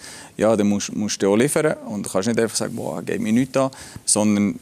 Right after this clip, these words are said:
schon viel Vertrauen wollen geben, dass, dass die Leute auch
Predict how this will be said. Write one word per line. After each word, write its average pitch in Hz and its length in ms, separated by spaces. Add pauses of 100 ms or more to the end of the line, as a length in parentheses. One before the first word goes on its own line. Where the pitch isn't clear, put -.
schon 165 420
viel 143 200
Vertrauen 139 500
wollen 143 320
geben, 131 240
dass, 123 240
dass - 260
die 127 120
Leute 131 200
auch 120 120